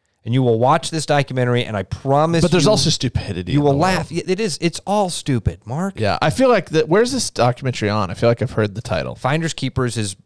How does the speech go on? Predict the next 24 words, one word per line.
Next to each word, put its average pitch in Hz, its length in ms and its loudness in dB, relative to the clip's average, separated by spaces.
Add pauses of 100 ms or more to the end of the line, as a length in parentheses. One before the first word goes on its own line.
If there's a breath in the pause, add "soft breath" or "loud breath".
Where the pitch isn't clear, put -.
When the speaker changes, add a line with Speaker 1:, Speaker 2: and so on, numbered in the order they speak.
(140)
Speaker 1:
uh, 113 280 0
a 113 40 -2
lot 123 220 2
of 113 80 -6
places. - 500 -4
I 107 120 -4
think 151 400 -4
you 151 60 2
Speaker 2:
Okay. - 40 2
Speaker 1:
can 127 100 -2
find 120 240 0
this 110 160 -2
on 101 160 -2
Netflix 104 400 -4
right 104 140 -2
now. 104 220 -2
I'm 104 160 -6
pretty 139 300 -4
sure 110 180 -6
you 98 80 -6
can 110 120 -6
find 101 280 -2
it 92 100 -4
in 92 240 -4